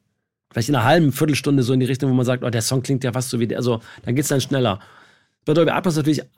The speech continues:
anders. Erstmal dauert das in die, das Aufsetzen so einer Session,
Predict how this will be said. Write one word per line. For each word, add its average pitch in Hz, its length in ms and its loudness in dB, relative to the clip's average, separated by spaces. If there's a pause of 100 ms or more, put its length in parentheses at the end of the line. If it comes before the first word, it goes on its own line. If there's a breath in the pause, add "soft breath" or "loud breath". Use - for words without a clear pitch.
(140)
anders. 190 920 0 (760)
Erstmal 170 440 2
dauert 156 320 0
das 143 120 -2
in - 140 -4
die, 147 140 4
das 143 280 -4 (540)
Aufsetzen 185 520 0
so 151 60 2
einer 156 140 2
Session, 135 540 -2